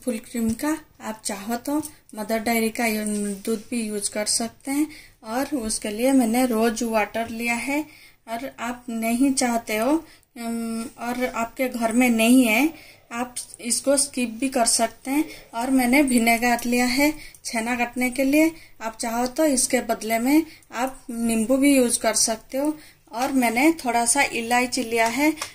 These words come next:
आपको इलायची पसंद नहीं है च-, रसगुल्ले में, आप इलायची भी स्किप कर सकते हो। हम अभी चलते हैं दूध को उबालने के लिए और छेना काटने के लिए।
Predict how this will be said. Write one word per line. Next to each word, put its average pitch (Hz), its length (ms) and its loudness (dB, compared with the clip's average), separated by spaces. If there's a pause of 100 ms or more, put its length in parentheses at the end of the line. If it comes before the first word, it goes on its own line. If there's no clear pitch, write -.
(100)
आपको 240 280 -4
इलायची 254 440 2
पसंद 254 420 4
नहीं 247 280 4
है 302 160 6 (320)
च-, - 80 -8 (400)
रसगुल्ले 226 520 0
में, 311 260 4 (280)
आप 262 200 -6
इलायची 247 540 2
भी 302 180 4
स्किप - 400 -2
कर 226 100 -2
सकते 226 440 -2
हो। 320 180 0 (340)
हम 262 200 0
अभी 277 280 4
चलते 226 420 0
हैं 311 260 2 (220)
दूध 254 320 -2
को 339 380 -6
उबालने 226 440 2
के 262 120 4
लिए 302 280 6
और 262 400 2
छेना 233 320 2
काटने 202 340 -2
के 196 120 -8
लिए। 190 300 -8